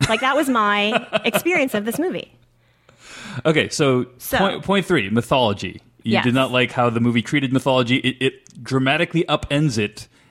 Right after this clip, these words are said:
Speaker 2: and you thought it did so in a way that was not artful. Is that fair?
Speaker 1: I, I found it inconsiderate of me as a viewer because I couldn't follow it.
Speaker 2: Okay.
Speaker 1: So I have had to spend a lot of time. I mean, maybe it's because I'm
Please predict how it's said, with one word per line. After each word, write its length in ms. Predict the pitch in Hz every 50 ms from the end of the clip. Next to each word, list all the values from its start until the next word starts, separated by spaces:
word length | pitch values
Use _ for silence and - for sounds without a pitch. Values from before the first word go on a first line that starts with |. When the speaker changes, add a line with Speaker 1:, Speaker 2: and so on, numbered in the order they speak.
| _ _ _
Speaker 2:
and 160 | 131 131 131
you 140 | 131 135 131
thought 260 | 123 - 156 147 -
it 140 | 139 131 110
did 160 | 135 147 127
so 120 | - 147 135
in 60 | 127
a 60 | 123
way 100 | 117 120
that 140 | 113 117 107
was 180 | 113 110 107 - - _ _
not 420 | 131 123 123 131 139 131 - 139 -
artful. 480 | 117 113 120 - - - - - - - _ _ _ _ _ _ _ _
Is 80 | - 104
that 280 | 110 110 107 - _
fair? 260 | - - 123 127 147 151
Speaker 1:
I, 180 | 202 220 220 - -
I 120 | - 208 208
found 280 | 208 226 220 233 220
it 100 | 202 - -
inconsiderate 880 | - 196 202 - 226 214 190 - - - 175 165 160 160 151 151 147 -
of 180 | - - 160 -
me 160 | 170 160 160 156
as 120 | 156 -
a 40 | 151
viewer 300 | 139 151 147 143 143 131
because 260 | - 156 - - 165
I 60 | - 156
couldn't 300 | - - - - - -
follow 400 | - - - - - - - -
it. 280 | - - - - - - - - _ _ _ _ _ _ _ -
Speaker 2:
Okay. 140 | - 120 220
Speaker 1:
So 80 | 214 -
I 120 | - 196
have 120 | 208 214 208
had 240 | 214 214 196 190 -
to 80 | -
spend 280 | 196 - - 190 170 165
a 40 | 165
lot 220 | 156 156 151 151 151
of 80 | 156
time. 380 | - - - 151 135 143 156 -
I 80 | - 185
mean, 120 | 180 170 170
maybe 220 | 175 185 180 180
it's 140 | 165 - -
because 320 | - 147 - - 151 -
I'm 240 | - - - - -